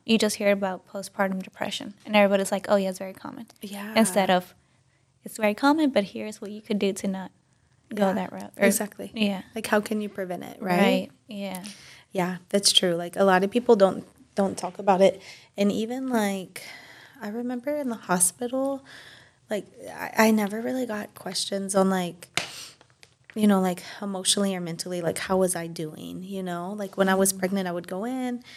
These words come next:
Speaker 2: they would, like, listen to the baby's heart, they would measure, you know, ask, like, a few questions. They're like, "Okay, you're good to go. We'll see you in, like, so many weeks." Um,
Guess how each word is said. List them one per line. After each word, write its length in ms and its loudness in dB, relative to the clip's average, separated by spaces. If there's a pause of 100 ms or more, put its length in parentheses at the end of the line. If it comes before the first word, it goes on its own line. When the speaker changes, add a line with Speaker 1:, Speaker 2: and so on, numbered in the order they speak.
(280)
Speaker 2:
they 100 -4
would, 180 4
like, 240 2
listen 340 -4
to 120 -8
the 80 -10
baby's 340 -10
heart, 540 4
they 80 -6
would 160 -8
measure, 680 -6 (140)
you 160 -2
know, 140 6
ask, 280 0
like, 140 -4
a 80 -8
few 160 -12
questions. 440 -2
They're 100 -10
like, 140 -14
"Okay, 280 -2
you're 120 2
good 160 -4
to 100 -10
go. 120 6
We'll 140 4
see 220 0
you 140 -4
in, 120 -6
like, 180 -10
so 140 -10
many 180 -6
weeks." 400 -8 (560)
Um, 580 2